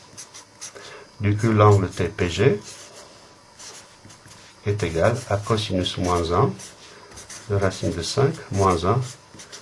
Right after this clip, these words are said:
sur quatre. À la calculette,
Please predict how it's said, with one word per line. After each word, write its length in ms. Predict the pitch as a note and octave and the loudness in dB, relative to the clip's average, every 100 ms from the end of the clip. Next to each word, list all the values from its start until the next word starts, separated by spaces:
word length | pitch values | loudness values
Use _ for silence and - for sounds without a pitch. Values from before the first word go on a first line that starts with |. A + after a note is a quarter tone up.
| - | -20
sur 320 | - - G#2 | -18 -8 -6
quatre. 360 | G#2 F2 - - - - - - - - - - - - - - - - - - | 0 -2 -2 -14 -14 -20 -20 -20 -20 -20 -20 -20 -20 -20 -20 -20 -14 -14 -12 6
À 120 | D#3 | 8
la 100 | A#2+ | 8
calculette, 760 | G#2 F2+ - F2 A2+ C3 - | 6 0 -2 0 2 2 -6